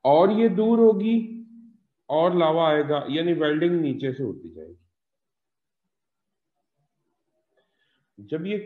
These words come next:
काफी दूर हो जाएगा एक दूसरे से तो दरमियान में जो फ्लोर होगा, अब वो continental floor नहीं रह जाएगा,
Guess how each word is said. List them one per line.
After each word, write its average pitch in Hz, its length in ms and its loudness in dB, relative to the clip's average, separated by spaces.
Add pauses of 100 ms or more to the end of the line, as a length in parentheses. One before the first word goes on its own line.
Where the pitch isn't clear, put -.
काफी 208 320 -6
दूर 208 280 -10
हो 185 220 -4
जाएगा 127 380 -4
एक 113 240 -8
दूसरे 104 420 -18
से 107 240 -18 (680)
तो 160 60 -8
दरमियान 135 560 0
में 208 240 0
जो 170 120 0
फ्लोर 185 580 2
होगा, 120 320 2 (300)
अब 175 180 0 (120)
वो 180 120 6 (240)
continental 180 840 2 (100)
floor 151 380 -2
नहीं 151 200 -4
रह 120 180 -4
जाएगा, 98 380 -10